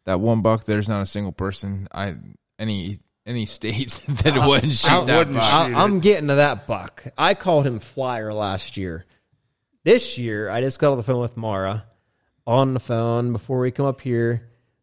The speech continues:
Speaker 2: do a podcast.
Speaker 3: Yeah, well, once your dad sent those pictures over,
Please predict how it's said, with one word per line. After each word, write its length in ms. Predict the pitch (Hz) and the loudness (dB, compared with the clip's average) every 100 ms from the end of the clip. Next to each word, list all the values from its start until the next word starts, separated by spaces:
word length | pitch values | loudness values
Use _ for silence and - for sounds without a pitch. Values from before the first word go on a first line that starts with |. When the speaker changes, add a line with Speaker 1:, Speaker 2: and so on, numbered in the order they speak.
| _ | _
Speaker 2:
do 120 | 123 | 0
a 60 | 123 | 0
podcast. 640 | 120 104 - 98 101 98 - _ | 0 -2 -2 -2 -2 -6 -14 _
Speaker 3:
Yeah, 140 | 147 | -6
well, 180 | 113 117 | -4 -4
once 320 | 131 139 151 - | -4 -4 -4 -4
your 120 | 113 | -2
dad 260 | 127 127 | 0 0
sent 440 | - 143 143 139 135 | -2 -4 -6 -12 -10
those 240 | 117 104 | -8 -8
pictures 460 | - 160 151 135 113 | -4 -4 -2 -4 -2
over, 520 | 113 110 113 113 | -4 -4 -4 -4